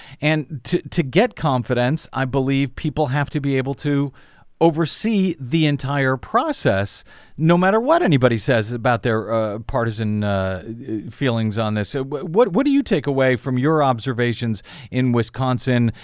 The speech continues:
and Nevada and after all of these years, uh, Emily? Are, are we heading in the right <laughs> direction or the wrong direction at this point?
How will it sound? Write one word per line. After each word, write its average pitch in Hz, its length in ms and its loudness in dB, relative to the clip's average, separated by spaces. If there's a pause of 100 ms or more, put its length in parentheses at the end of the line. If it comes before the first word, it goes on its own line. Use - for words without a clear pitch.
and 120 220 2
Nevada 127 640 0
and 113 160 -2
after 117 320 -2
all 117 160 2
of 104 120 -2
these 110 280 -4
years, 110 340 -2
uh, 110 40 2
Emily? 117 520 -2
Are, 120 260 0
are 131 60 2
we 131 120 2
heading 160 260 0
in 151 80 0
the 131 100 2
right 180 240 2
<laughs> - 80 -10
direction 220 500 0
or 160 60 0
the 135 100 0
wrong 135 380 2
direction 117 460 2
at 98 100 -2
this 104 160 0
point? 87 320 -4